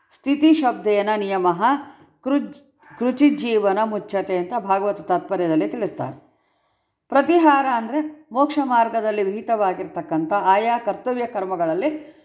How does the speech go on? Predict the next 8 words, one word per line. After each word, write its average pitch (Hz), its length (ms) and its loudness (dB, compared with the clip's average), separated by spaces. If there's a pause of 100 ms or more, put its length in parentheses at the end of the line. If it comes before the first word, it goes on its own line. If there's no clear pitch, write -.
ಸಜ್ಜನರನ್ನ 226 680 0
ತೊಡಗಿಸ್ತಾನೆ 196 680 -2
ಭಗವಂತ. 156 520 -2 (920)
ಮೋಕ್ಷ 233 260 0
ಸಾಧನೆಯನ್ನು 196 680 0
ಮಾಡಿಸ್ತಕ್ಕಂಥವನೇ 190 840 -2
ಭಗವಂತ, 160 540 0
ಅವನೇ 190 300 2